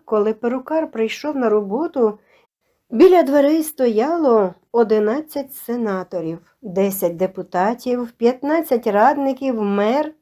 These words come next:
та кілька міністрів, дружина мера та шестеро його дітей. Всі на безкоштовну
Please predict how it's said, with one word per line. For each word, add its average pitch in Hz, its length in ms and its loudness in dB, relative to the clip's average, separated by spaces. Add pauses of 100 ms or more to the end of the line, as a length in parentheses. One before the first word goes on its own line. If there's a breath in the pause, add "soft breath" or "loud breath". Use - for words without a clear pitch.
(300)
та 214 180 2
кілька 196 460 -4
міністрів, 196 840 -2 (420 soft breath)
дружина 233 720 2
мера 214 600 0 (240 loud breath)
та 226 180 0
шестеро 220 760 -4
його 190 400 -2
дітей. 190 640 -4 (320)
Всі 277 640 -4 (880)
на 233 220 4
безкоштовну 254 1300 -4